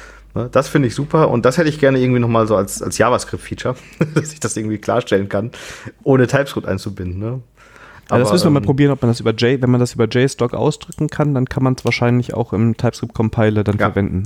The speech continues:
Speaker 2: Und dann wäre das eigentlich, glaub ich, ganz cool, weil, also ich finde ja eine Typisierung ganz gut. Ähm,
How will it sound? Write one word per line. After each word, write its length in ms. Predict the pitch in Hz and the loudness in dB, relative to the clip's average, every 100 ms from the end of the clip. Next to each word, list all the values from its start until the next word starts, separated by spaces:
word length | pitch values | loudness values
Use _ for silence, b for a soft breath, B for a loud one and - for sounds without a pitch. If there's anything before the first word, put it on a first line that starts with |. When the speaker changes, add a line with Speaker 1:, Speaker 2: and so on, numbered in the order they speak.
| 104 | -2
Speaker 2:
Und 140 | 104 | 0
dann 180 | 117 135 | 2 2
wäre 100 | 123 | 2
das 140 | 120 | 0
eigentlich, 280 | 98 110 107 | 0 0 -2
glaub 180 | - 110 | -2 -2
ich, 120 | 110 | -2
ganz 260 | - 107 - - | -2 -2 -4 -4
cool, 180 | 127 120 | 0 2
weil, 280 | 107 104 104 B B B B B B | 2 0 -2 B B B B B B
also 140 | 104 127 | 0 0
ich 80 | |
finde 180 | - 170 | 2 2
ja 60 | 147 | 4
eine 140 | 123 | 2
Typisierung 520 | - - 117 113 131 110 | 2 -2 0 2 4 4
ganz 260 | 101 - | 0 -2
gut. 300 | - - - - B B B B - | -12 -16 -16 -18 B B B B -4
Ähm, 640 | 95 104 101 104 104 104 | 0 2 2 2 0 -2